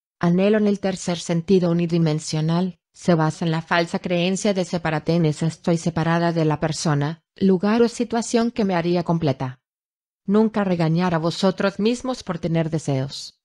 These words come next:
que son humanos y han sido una parte normal de la vida, de la vida después de la vida. Sin embargo, ahora es un nuevo más evolucionado, nunca antes experimentada tiempo enérgica en la Tierra.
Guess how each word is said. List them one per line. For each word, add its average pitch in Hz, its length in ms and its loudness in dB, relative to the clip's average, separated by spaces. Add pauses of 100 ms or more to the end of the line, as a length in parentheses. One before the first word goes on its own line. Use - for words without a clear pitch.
que 180 140 -2
son 175 240 -2
humanos 165 440 0
y 170 140 2
han 175 160 0
sido 175 340 0
una 170 280 0
parte 196 320 0
normal 165 460 0
de 170 100 -2
la 165 100 0
vida, 185 320 0
de 170 80 0
la 160 140 0
vida 180 320 2
después 196 400 -2
de 185 100 0
la 151 80 2
vida. 143 440 -2 (380)
Sin 208 260 -4
embargo, 175 580 0 (180)
ahora 196 440 2
es 180 200 -2
un 175 140 0
nuevo 202 240 0
más 196 260 2
evolucionado, 165 960 -2 (220)
nunca 220 420 2
antes 202 300 -2
experimentada 214 880 2
tiempo 196 340 -2
enérgica 160 540 0
en 156 80 0
la 147 100 0
Tierra. 143 460 -8